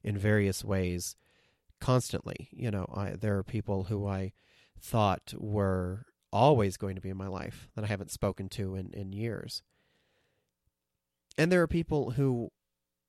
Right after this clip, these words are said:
I never thought I would connect with that I still talk to all the time, you know? So it's just, it's just about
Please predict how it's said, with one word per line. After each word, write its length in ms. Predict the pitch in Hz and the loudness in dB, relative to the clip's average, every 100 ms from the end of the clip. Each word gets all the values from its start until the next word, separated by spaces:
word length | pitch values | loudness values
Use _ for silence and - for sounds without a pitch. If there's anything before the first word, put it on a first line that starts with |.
| - | -6
I 80 | 113 | -2
never 600 | 104 104 107 113 101 95 | 0 2 4 4 4 0
thought 300 | 90 101 95 | 2 0 2
I 120 | 92 | 0
would 240 | 92 92 - - _ _ _ _ _ _ _ | -2 -4 -8 -20 _ _ _ _ _ _ _
connect 360 | - 113 127 - | -4 0 0 0
with 280 | 98 87 110 _ _ _ - - _ | -2 -2 -6 _ _ _ -20 -20 _
that 320 | - 117 104 - _ _ _ | 0 4 4 2 _ _ _
I 120 | 110 110 | -2 -2
still 240 | - 101 | -2 -2
talk 220 | 104 107 | 0 -2
to 200 | - 90 | -2 -4
all 100 | 95 | -4
the 100 | 92 | -4
time, 380 | 110 165 - - - - - - - - 127 | -2 -2 -2 -10 -16 -20 -20 -20 -20 -14 -4
you 100 | 120 | -2
know? 260 | 101 113 - _ _ - - _ _ _ _ _ _ _ _ _ _ _ _ _ _ - | -2 -4 -8 _ _ -20 -20 _ _ _ _ _ _ _ _ _ _ _ _ _ _ -4
So 140 | 165 | -2
it's 140 | 156 | -2
just, 280 | - 170 - | -2 -4 -4
it's 200 | - - | -8 -8
just 220 | - 175 | -10 -8
about 240 | 147 120 | -2 -2